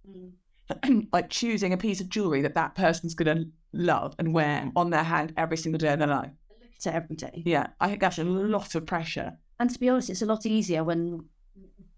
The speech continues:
Speaker 1: typically the man comes in on his own to buy an engagement ring, because he will make a decision. Whereas when couples come in together to choose things, quite often
Speaker 2: Mm.
Speaker 1: they have different ideas of what,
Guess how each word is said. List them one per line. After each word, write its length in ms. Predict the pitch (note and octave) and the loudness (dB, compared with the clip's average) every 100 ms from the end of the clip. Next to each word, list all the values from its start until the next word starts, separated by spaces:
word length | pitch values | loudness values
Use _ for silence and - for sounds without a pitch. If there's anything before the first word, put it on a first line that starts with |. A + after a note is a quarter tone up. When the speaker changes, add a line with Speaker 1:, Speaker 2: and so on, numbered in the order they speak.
| - | -20
Speaker 1:
typically 360 | - A3 F#3+ E3+ | -8 -6 -2 0
the 80 | E3+ | 0
man 340 | F3 D3 D#3+ | 0 0 -2
comes 260 | E3 E3+ F3 | -2 -4 -2
in 160 | E3 | -2
on 140 | D#3 D#3 | 0 0
his 120 | D#3 | 2
own 180 | D#3+ C#3+ | 0 0
to 100 | - | -2
buy 140 | E3 | 0
an 60 | D3+ | 0
engagement 440 | D3+ D#3 D#3 - | 0 -2 -2 -4
ring, 120 | C#3 C#3+ | -4 -2
because 260 | D#3 F#3 | -4 -2
he 100 | F#3 | 0
will 100 | E3 | 0
make 200 | E3+ F3 | 0 -2
a 40 | E3+ | -4
decision. 540 | E3 F#3 E3+ C#3+ D3 - _ | -2 -2 -2 -8 -10 -20 _
Whereas 200 | - E3 | -4 -2
when 120 | E3 E3 | 0 -2
couples 320 | G3 G3 E3+ | -2 -4 -4
come 160 | G#3 E3+ | -2 -2
in 100 | D#3+ | -2
together 320 | - F#3+ C#3+ | -2 -2 -2
to 120 | - | -8
choose 300 | - F3 D#3+ | -4 -4 -2
things, 240 | G3+ G#3+ | 0 2
quite 180 | A3 G#3+ | 2 0
often 180 | F#3+ F3 | 0 0
Speaker 2:
Mm. 40 | |
Speaker 1:
they 80 | D#3 | 0
have 160 | D#3 D#3+ | -2 -4
different 240 | E3+ F3 | -6 -2
ideas 380 | E3 E3 E3+ F3+ | -2 2 0 0
of 100 | E3 E3+ | -6 -2
what, 260 | E3 - | -2 -2